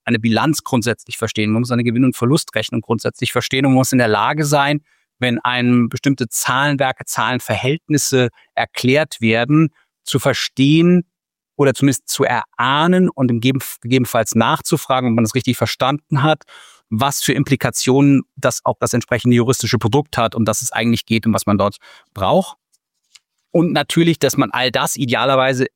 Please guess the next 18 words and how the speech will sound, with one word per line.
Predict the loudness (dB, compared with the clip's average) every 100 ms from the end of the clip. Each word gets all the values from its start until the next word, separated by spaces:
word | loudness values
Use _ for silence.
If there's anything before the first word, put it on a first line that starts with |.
| _
mit | 2 2 0 0
dem | 2 2
und | 2 -2
für | -2 0 2
das | 2 0 -2
Fachgebiet | -6 -6 -4 -2 0 0 -4 -20 -20
vereint | -8 -4 -2 0 0
und | -2 -2
kombiniert, | 0 2 4 4 2 -2 -4
das | -2
man | 0
gerne | 0 0 0
durchführen | 0 0 0
möchte. | 0 -2 0
Also | 2
sei | 2
es | 0 0
jetzt | -4